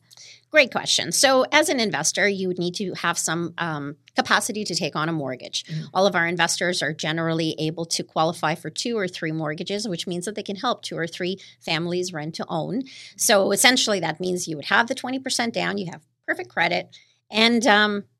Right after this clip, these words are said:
Speaker 1: and you really care about helping a family overcome their barriers
Speaker 2: Mm-hmm.
Speaker 1: and invest with a purpose.
Speaker 2: Okay. Okay. Wow. Um, and let's go to the dark side for a second. <laughs>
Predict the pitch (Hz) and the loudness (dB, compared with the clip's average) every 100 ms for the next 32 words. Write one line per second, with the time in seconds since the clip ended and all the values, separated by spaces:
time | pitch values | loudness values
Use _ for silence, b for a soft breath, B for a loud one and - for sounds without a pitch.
0 | - 220 254 269 330 480 - _ _ - | -4 0 0 0 0 0 -2 _ _ -12
1 | - 262 254 - 202 262 - 202 226 214 | -2 2 4 2 0 -6 -6 -2 -2 0
2 | 208 214 208 - 165 185 196 160 202 220 | 0 0 -4 -6 -4 -2 -2 -4 -4 -4
3 | 240 196 190 208 190 - - 82 - 175 | -4 -6 -4 -4 -4 -10 -12 -10 -6 -4
4 | 160 170 180 175 175 b b - 190 156 | -4 -4 -4 -4 -6 b b -10 -6 -6
5 | - _ 175 190 - 165 233 233 - - | -8 _ _ -10 -8 0 0 0 -6 -8
6 | - _ _ - 208 185 160 226 196 185 | -8 _ _ -2 0 0 -2 -4 0 0
7 | 170 151 147 - 190 185 180 180 180 175 | 2 0 -4 2 4 4 2 0 -2 -4
8 | 175 175 _ _ 196 190 185 185 185 185 | -6 -8 _ _ 6 6 6 2 0 -2
9 | - 165 - 175 160 156 - 147 - - | -4 -8 -2 0 0 -2 -2 -6 -4 -6
10 | - - - - - 175 165 190 226 285 | -4 -6 -6 -6 -4 -4 0 4 6 4